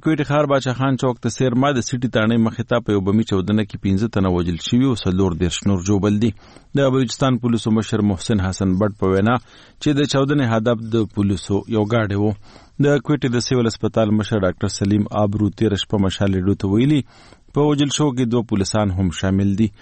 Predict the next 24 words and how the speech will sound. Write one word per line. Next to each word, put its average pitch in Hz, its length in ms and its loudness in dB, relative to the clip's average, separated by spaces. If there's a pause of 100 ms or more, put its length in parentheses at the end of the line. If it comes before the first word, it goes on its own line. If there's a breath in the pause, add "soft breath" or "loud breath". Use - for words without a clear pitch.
(340 loud breath)
نوموړي 151 420 2
ویلي، 135 240 2
په 117 140 -2
جوبلو 110 320 0
کې 110 140 -4
د 95 80 -2 (100)
څلورو 101 360 0
حالت 92 220 -2 (100)
ښه - 80 -2
نه 131 220 2
دی. 131 60 0 (380 soft breath)
په - 120 -2
یو 156 60 2
خپور 160 220 -2
شوي 156 320 0
بیان 131 220 2
کې 127 140 -4
تحریک 110 420 -2
طالبان 98 540 0
پاکستان 127 520 -4
د 95 180 -2
برید 92 160 -2 (100)
ذمواري 95 520 0
منلې 110 440 0